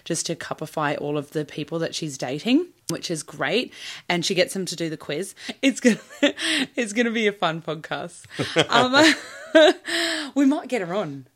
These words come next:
Speaker 2: We, we might.
Speaker 1: Did cups help you while you were dating? If you're not into dating, that's cool. We're gonna talk leadership.
Speaker 2: Yeah.
Speaker 1: We're gonna talk working with colleagues, your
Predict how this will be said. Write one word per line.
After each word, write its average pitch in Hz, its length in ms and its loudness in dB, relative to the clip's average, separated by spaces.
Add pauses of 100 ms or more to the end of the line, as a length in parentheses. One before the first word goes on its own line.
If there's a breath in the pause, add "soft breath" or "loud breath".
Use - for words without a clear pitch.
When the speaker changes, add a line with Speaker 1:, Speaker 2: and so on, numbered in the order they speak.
(120)
Speaker 2:
We, 92 180 -16
we 98 200 -8
might. 107 340 0 (200 loud breath)
Speaker 1:
Did 214 140 -4
cups - 220 -4
help 269 200 -2
you 196 80 -2
while 160 140 -4
you 175 100 -6
were 175 80 -6
dating? 175 420 -10 (200)
If - 100 -8
you're 262 140 6
not 277 140 8
into 277 180 4
dating, 196 340 2
that's 220 160 -4
cool. 226 200 0
We're 170 80 -2
gonna 180 140 0
talk 165 160 -4
leadership. 247 440 0
Speaker 2:
Yeah. 214 120 -4 (380 loud breath)
Speaker 1:
We're 196 80 -4
gonna 185 100 -2
talk 170 300 -4 (380 loud breath)
working 151 200 -8
with 147 100 -8
colleagues, 240 600 -4
your - 120 -14